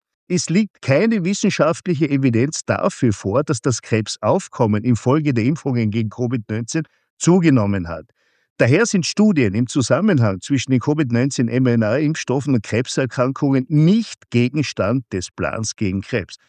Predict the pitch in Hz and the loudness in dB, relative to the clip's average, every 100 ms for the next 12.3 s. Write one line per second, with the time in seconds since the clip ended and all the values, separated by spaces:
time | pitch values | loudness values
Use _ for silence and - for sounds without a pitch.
0 | _ - 175 - 139 147 - 151 - - | _ 0 2 4 2 2 2 0 -2 -4
1 | 98 107 - - 135 - - 78 - - | 0 -2 -2 -2 -2 -2 -4 -4 -6 -8
2 | 139 - 90 80 107 - 147 151 95 78 | -8 -6 -6 -4 -4 -2 -2 0 -2 -6
3 | _ _ _ _ _ _ _ _ _ - | _ _ _ _ _ _ _ _ _ -6
4 | 143 139 139 139 - 170 127 104 131 - | -2 0 2 2 2 -2 0 -2 -2 -4
5 | 113 - 135 120 117 101 95 117 98 - | -6 -2 -2 0 -4 0 0 0 -4 -8
6 | 90 101 139 - _ _ - 127 127 123 | -2 0 -2 -6 _ _ -2 4 4 4
7 | 120 - 110 - 135 - 127 110 117 117 | 0 -2 -2 0 0 2 0 0 -4 0
8 | 120 135 113 107 92 107 101 143 - 82 | 0 2 2 0 0 -2 0 -2 -6 -10
9 | 80 - 104 110 101 98 - 92 92 85 | -10 -4 -4 -2 -2 -4 -4 -4 -4 -6
10 | 95 - 80 - _ _ _ - 185 160 | -8 -10 -12 -14 _ _ _ -8 0 0
11 | 190 - 208 226 - 135 113 - 117 104 | 0 0 0 0 -2 -2 -2 -2 -2 -2
12 | 104 156 | 0 0